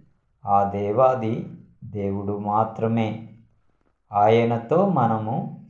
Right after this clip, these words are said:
సహవాసము కలిగి ఉంటే, మనము కూడా నీటి కాలువల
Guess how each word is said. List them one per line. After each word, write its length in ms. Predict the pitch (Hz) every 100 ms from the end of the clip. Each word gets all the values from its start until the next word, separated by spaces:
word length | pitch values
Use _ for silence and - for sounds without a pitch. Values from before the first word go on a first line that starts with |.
| -
సహవాసము 920 | 107 - 110 113 127 131 135 123 120 -
కలిగి 360 | 101 98 98 110
ఉంటే, 720 | 107 107 - 151 - - - _ _ _ 113
మనము 540 | 101 104 104 107 98
కూడా 520 | 104 101 110 147 - - - _ -
నీటి 640 | 113 117 139 147 160 151
కాలువల 760 | 120 110 110 110 107 107 101 -